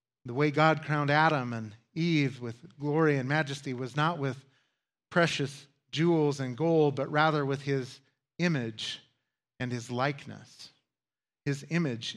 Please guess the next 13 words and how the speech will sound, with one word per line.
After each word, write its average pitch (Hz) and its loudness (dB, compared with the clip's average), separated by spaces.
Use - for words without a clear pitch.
and 131 -10
his 117 -10
likeness. 120 -6
What 135 -2
a 127 -4
precious 135 -4
thing, 123 -6
beloved. 107 -10
That 123 -6
humanity 139 0
itself 139 -2
is 120 -6
crowned, 131 -2